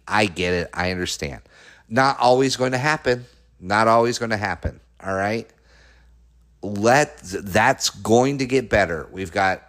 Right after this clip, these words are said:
U N L V. I'm sure we're gonna do better next week, okay? Then we have Bowling Green, and I think Bowling Green lost to, like, I don't know, Bob's Barbecue School, eh, by ten points.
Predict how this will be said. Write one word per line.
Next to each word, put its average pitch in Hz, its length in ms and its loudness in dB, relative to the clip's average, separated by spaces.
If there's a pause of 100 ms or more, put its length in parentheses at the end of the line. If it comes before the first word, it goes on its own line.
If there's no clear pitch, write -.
U 87 240 -4
N 113 80 -2
L 131 140 2
V. 117 400 -4 (640)
I'm 92 200 0
sure 98 360 4
we're 104 100 6
gonna 117 120 2
do 113 160 2
better 113 240 2
next 117 260 -2
week, 104 460 -4 (160)
okay? 95 460 -2 (180)
Then 98 140 0
we 101 100 2
have 101 180 -2
Bowling 104 400 4
Green, 107 380 2
and 87 80 -8
I 85 120 -4
think 107 220 -4
Bowling 107 300 4
Green 101 380 -2
lost 92 400 2
to, 101 100 0
like, 87 380 0 (580)
I - 140 2
don't 104 160 2
know, 90 160 0
Bob's 92 480 2
Barbecue 98 640 0
School, 127 640 -2 (160)
eh, 104 120 -8 (120)
by 107 180 2
ten 117 300 0
points. 120 500 2